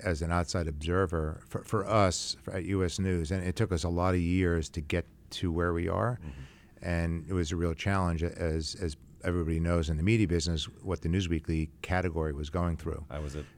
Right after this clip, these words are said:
Speaker 1: Uh,
Speaker 2: Newsweek back in two thousand eight. Well, I left. Yeah.
Speaker 1: Uh, right. I remember the, I remember the
Speaker 2: <laughs>
Speaker 1: year
Speaker 2: Fled.
Speaker 1: that, yeah, I, I remember the year that the automotive industry, that's pretty much averaged about three thousand ad pages between all three Newsweeklies, went from
Speaker 2: Right.
Speaker 1: three thousand down to five hundred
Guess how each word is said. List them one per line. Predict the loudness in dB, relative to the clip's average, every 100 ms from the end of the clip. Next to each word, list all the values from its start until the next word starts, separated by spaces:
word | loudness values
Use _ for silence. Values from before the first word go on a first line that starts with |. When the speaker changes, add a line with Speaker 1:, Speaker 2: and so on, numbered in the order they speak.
| -14
Speaker 1:
Uh, | -8
Speaker 2:
Newsweek | -2 -2 -2 -6 -6
back | -6 -6 -6
in | -6 -8
two | -8 -8
thousand | -6 -6 -6 -6 -6 -8 -10 -14 -16 -16 -20 -20 -20 -20 -10
eight. | -8 -6 -10 -16 -18 -16
Well, | -12 -10 -10
I | -10
left. | -8 -10 -12 -20 -18 -12
Yeah. | -10
Speaker 1:
Uh, | -12 -14 -18 -12 -10 -8 -4
right. | 2 4
I |
remember | 6 6 6 6
the, | 6 4
I |
remember | 6 6 8 8
the | 8
Speaker 2:
<laughs> | 8
Speaker 1:
year | 6
Speaker 2:
Fled. | 6 6 4 4
Speaker 1:
that, | 0 2 6 8
yeah, | 8 6
I, | 6 4
I |
remember | 6 8 10 10
the | 10
year | 10 10
that | 10 8
the | 8
automotive | 8 8 8 8
industry, | 6 4 2 0 0
that's | 0 -2 -10
pretty | -6 0 2
much | 2
averaged | 4 4 6 4 2
about | 0 0 0
three | 0
thousand | 2 2 2 2
ad | 2 2
pages | 2 2 -2
between | -4 -2 0
all | 0
three | 0 0
Newsweeklies, | 2 2 0 0 0 0
went | 0
from | 0
Speaker 2:
Right. | -2
Speaker 1:
three | 0 0
thousand | 2 0 0
down | 0
to | 0
five | 0 0 2
hundred | 0 0 -4